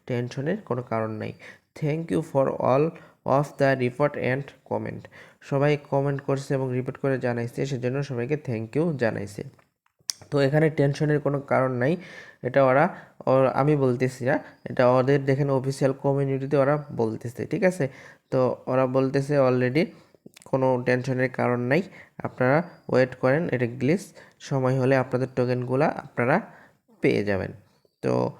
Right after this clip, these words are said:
এটা আপনারা টেনশন করবেন না। Then এখানে আমরা চলে আসি যে ব্লম থেকে আমরা কি পরিমাণে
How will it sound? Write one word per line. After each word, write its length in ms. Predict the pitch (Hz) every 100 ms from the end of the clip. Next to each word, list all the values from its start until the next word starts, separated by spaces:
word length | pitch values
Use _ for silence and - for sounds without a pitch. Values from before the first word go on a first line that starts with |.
| - - _ -
এটা 140 | 127 131
আপনারা 320 | 131 139 139 143 165
টেনশন 280 | 135 127 139 123
করবেন 280 | 127 123 127 151
না। 60 | 262 - _ 113 117
Then 180 | 147 139 - - _ _ -
এখানে 360 | - 139 156 160 147
আমরা 180 | 139 147 147
চলে 160 | 139 123 120
আসি 180 | 123 139 135
যে 80 | 120 - - - -
ব্লম 180 | 131 151 160
থেকে 160 | 165 151 147
আমরা 160 | 147 147 -
কি 100 | 165 165
পরিমাণে 340 | 156 135 139